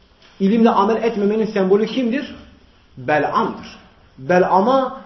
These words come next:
Allahu Teala ismi azamı öğretiyor. Resulullah sallallahu aleyhi ve sellem Tirmizi'de geçen bir hadise buyuruyor ki, Bakara suresinde bir ayet vardır,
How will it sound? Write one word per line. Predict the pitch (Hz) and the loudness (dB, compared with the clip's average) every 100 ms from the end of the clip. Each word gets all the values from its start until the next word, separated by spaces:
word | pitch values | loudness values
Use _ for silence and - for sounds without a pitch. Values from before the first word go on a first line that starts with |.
| - | -4
Allahu | 170 180 220 202 | -2 2 2 2
Teala | 202 202 180 | 0 0 0
ismi | - 226 202 196 | -4 -4 0 2
azamı | 175 156 151 156 196 | 4 2 2 -2 0
öğretiyor. | 131 110 - - - - _ _ _ _ _ - | -2 -4 -10 -20 -20 -20 _ _ _ _ _ -6
Resulullah | 175 180 208 214 | -4 -2 -2 -2
sallallahu | 190 180 190 196 185 | -2 -2 0 2 2
aleyhi | 180 175 | 0 -2
ve | |
sellem | 214 202 247 262 - - - _ | -4 0 0 -2 -8 -20 -20 _
Tirmizi'de | - 190 185 180 | -2 0 0 2
geçen | 196 190 196 | 2 0 0
bir | 185 | -2
hadise | 170 175 190 | -2 -2 -2
buyuruyor | 180 196 269 123 | -2 -2 0 -2
ki, | - 117 - - _ - - _ _ - | -4 -16 -20 -20 _ -20 -20 _ _ -8
Bakara | 139 180 233 233 | -2 -2 0 -2
suresinde | 196 196 202 196 | 0 -2 -2 -2
bir | 208 175 | -2 2
ayet | 214 233 202 | 2 2 0
vardır, | 220 220 240 - | 0 0 -2 -10